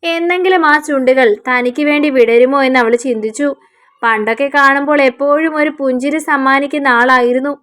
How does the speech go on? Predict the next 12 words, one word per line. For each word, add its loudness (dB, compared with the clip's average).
എന്നാൽ 2
ഇപ്പോൾ 0
ആ 2
മുഖത്തും -2
ആ 0
ചുണ്ടിലും -2
വെറുപ്പ് 2
മാത്രമാണ് 0
മുറ്റി -2
നിൽക്കുന്നത്. -2
തന്നോടുള്ള 0
വെറുപ്പ്. -2